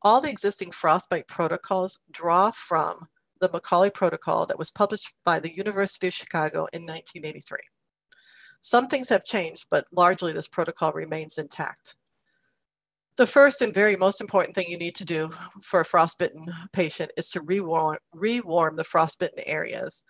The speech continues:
in water at forty to forty-two degrees Celsius. This is usually done for about fifteen to thirty minutes or until you get sensation,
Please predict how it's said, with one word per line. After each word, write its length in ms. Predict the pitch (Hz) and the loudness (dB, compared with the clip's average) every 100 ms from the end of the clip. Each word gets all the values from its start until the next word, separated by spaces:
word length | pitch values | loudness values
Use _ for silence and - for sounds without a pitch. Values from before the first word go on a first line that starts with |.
| _ _ _ _ | _ _ _ _
in 300 | 185 175 170 156 - | 4 4 2 -6 0
water 680 | 180 185 175 175 170 175 _ _ _ | 4 6 4 0 -6 -10 _ _ _
at 200 | 160 165 | -4 -2
forty 240 | - 180 185 | -2 -2 -2
to 80 | |
forty-two 480 | - 170 160 - 165 | -6 -8 -8 -10 -12
degrees 340 | 156 - 151 - | -12 -12 -8 -4
Celsius. 560 | - - - - - - - _ | -2 -4 -6 -6 -8 -10 -20 _
This 160 | - 185 | 0 0
is 140 | 196 | 0
usually 260 | 214 220 233 | -4 -4 0
done 200 | 190 185 - _ _ _ | 2 0 -2 _ _ _
for 140 | - 160 | -2 0
about 340 | - 143 - | 0 -2 0
fifteen 500 | 220 220 - 233 247 - | 0 0 -6 -8 -10 -8
to 60 | 190 | -4
thirty 280 | - 185 226 | 0 0 0
minutes 360 | 165 185 - - _ | -4 -6 -10 -20 _
or 100 | - | 0
until 240 | 185 - 196 | 0 2 0
you 200 | 185 175 | 0 -2
get 380 | 180 165 - - _ _ | 0 0 0 -14 _ _
sensation, 800 | - - 214 - 175 165 175 175 | -10 -6 -4 0 0 0 -6 -8